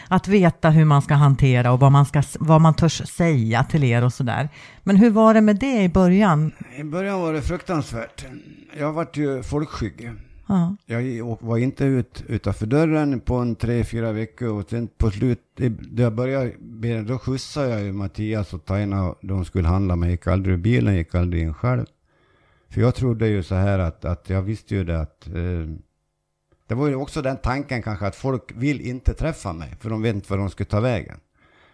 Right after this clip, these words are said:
Speaker 2: Och det fick vi uppleva flera gånger.
Speaker 1: Att
Speaker 2: Kom-,
Speaker 1: det var så?
Speaker 2: Ja, kom in på Ica, det, Ica är fullt i folk. Man går in genom dörren första gången. Jag, jag möts-, första gången jag är in där, då möts jag av två anställda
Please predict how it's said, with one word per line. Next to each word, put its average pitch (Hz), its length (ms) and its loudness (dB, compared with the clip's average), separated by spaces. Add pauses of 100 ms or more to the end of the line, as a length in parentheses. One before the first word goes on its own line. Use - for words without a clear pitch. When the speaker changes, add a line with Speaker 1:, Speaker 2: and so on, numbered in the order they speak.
(120)
Speaker 2:
Och 104 120 -4
det 135 200 2
fick - 280 -4
vi 101 220 0
uppleva 95 500 2
flera 95 300 0
gånger. 98 300 -2 (680)
Speaker 1:
Att 185 100 4
Speaker 2:
Kom-, 135 60 4
Speaker 1:
det 202 60 6
var 208 220 8
så? 123 340 2
Speaker 2:
Ja, 135 220 4
kom 147 220 0
in 151 180 2
på 120 120 2
Ica, 143 420 4
det, 117 220 2
Ica 151 320 0
är 113 60 2
fullt 170 400 2
i 104 60 2
folk. 90 480 -2 (160)
Man 117 180 -6
går 120 100 -4
in 135 120 -2
genom 113 180 0
dörren 123 320 0
första 104 340 -8
gången. 110 240 -6 (240)
Jag, 98 80 -10
jag 131 80 -6
möts-, 160 360 -6
första - 340 -4
gången 143 140 2
jag 123 100 4
är 123 80 4
in 117 120 4
där, 95 200 4
då 113 80 2
möts 131 340 -6
jag 98 80 0
av 95 60 -2
två 113 360 0
anställda 92 760 0